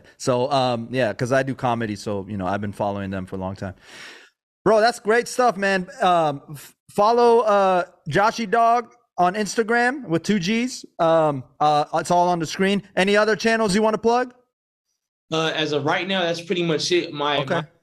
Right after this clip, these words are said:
Speaker 2: my YouTube is, it's growing. It's not official yet, so it's just more so it's, it's a private in-, uh,
Speaker 1: For sure.
Speaker 2: YouTube that I use right now. But once I get everything rolling, right now, your ba-, basically is everything Instagram.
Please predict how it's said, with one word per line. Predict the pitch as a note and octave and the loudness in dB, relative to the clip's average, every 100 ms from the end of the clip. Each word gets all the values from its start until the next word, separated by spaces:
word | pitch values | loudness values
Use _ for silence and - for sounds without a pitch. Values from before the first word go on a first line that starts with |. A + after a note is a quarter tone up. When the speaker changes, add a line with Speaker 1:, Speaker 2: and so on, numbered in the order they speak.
| _ _ | _ _
Speaker 2:
my | C#3+ | -6
YouTube | D3 F#3 F#3+ F#3+ E3 | -4 -4 -2 0 0
is, | D3 C3+ | -2 -4
it's | C#3 | -6
growing. | - D#3 E3+ F3 | 0 0 2 0
It's | D3+ | -2
not | E3 E3+ | -2 -2
official | E3 E3 F3 | -2 -4 -4
yet, | D#3+ E3 | -2 -2
so | D#3 D3 | -2 -2
it's | C#3 C3+ | -2 -4
just | C3+ D3 | -6 -4
more | D3+ | -2
so | C#3+ D3+ | 0 -2
it's, | C#3 | -2
it's | D3 C#3+ | -4 -6
a | |
private | C#3+ C#3+ C#3+ | -4 -4 -4
in-, | C#3 C#3 C#3 B2+ A#2 A2+ | -6 -10 -8 -4 -4 -4
uh, | |
Speaker 1:
For | C3+ | -8
sure. | A#2 F#2+ - | -8 -10 -10
Speaker 2:
YouTube | D#3 D#3+ | -10 -4
that | C#3 | -2
I | C3+ | -2
use | C#3 C#3 | -4 -4
right | C#3 | -4
now. | C#3 C3+ | -2 -4
But | C3 A2+ F#2+ - _ | -4 -6 -6 -14 _
once | - D3 D#3+ | -4 -2 -2
I | E3 | -2
get | D#3+ | -2
everything | D#3+ D#3 | -4 -2
rolling, | D#3 E3+ D3+ | 2 2 0
right | D3 D3+ | -4 -4
now, | D3 | -6
your | C3+ | -4
ba-, | C#3 - _ - | -6 -8 _ -8
basically | D3 D#3 | -6 -6
is | C3 | -4
everything | C3+ C3+ A2 | -4 -4 -8
Instagram. | C3+ C3 A#2 G#2+ | -8 -8 -8 -10